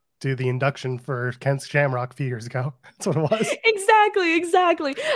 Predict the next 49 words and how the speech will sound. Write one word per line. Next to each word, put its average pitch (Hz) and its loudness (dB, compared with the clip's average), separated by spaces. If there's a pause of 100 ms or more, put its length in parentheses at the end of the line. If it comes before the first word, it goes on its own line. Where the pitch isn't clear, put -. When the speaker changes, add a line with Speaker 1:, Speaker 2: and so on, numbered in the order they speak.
(120)
Speaker 2:
Uh, 320 6
we 381 4
got 427 2
another 339 2
super 311 0
chat. 294 0
This 302 -4
one 311 0
is 302 0
from 269 0
Hector 269 0
Rodriguez, 247 2
who 262 -4
says, 262 4
"If 254 0
triple 339 -2
A 294 6
can 254 2
get 254 6
a 240 4
good 233 2
production 233 0
crew 240 2
for 226 0
October 202 0
fifteenth, 220 -2
it 220 -4
could 196 2
equal 262 -2
Impact 208 -4
showing 196 0
tonight." 190 0 (320)
Uh, 381 6
yeah, 349 2
and 320 -2
I 320 -2
mean, 330 -2
like, 339 -4
the 330 -2
production 349 -2
in 277 -4
terms 269 -2
of, 247 0
like, 214 -2
uh, 214 2
the 214 -2
live 202 -2
event 185 -2
setting, 220 0